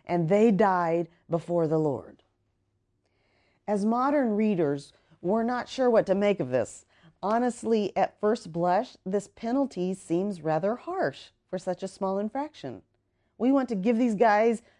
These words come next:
the benefit of the doubt that they were compelled by good instincts. But we must remember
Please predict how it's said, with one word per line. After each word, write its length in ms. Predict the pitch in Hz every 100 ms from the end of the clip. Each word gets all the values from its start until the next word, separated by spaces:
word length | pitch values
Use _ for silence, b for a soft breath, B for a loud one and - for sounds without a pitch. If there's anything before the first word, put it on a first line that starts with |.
| b
the 100 | -
benefit 500 | 185 208 254 262 277
of 140 | 254 190
the 80 | 185
doubt 580 | 165 202 269 226 214
that 160 | 208 196
they 120 | 202
were 160 | 196 190
compelled 560 | - 160 - 214 220
by 140 | 180 202
good 240 | 185 214
instincts. 720 | 254 311 - 135 113 _ _ _ _ _ _ _ _ _ _ _
But 140 | - -
we 100 | 214
must 260 | 226 -
remember 680 | 214 196 226 311 294 185 160